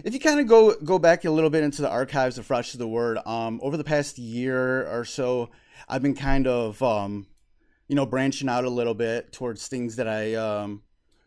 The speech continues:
you know, other, other things that I wanna learn about.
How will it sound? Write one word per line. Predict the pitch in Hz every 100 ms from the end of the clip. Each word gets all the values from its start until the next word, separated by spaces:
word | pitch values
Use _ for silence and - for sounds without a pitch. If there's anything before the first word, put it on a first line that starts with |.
| _ _ _ _ -
you | 131
know, | 120
other, | - 143 151 -
other | 190 233
things | 220 202
that | 190
I | 170
wanna | 165 131
learn | 117 127 185
about. | 117 101 101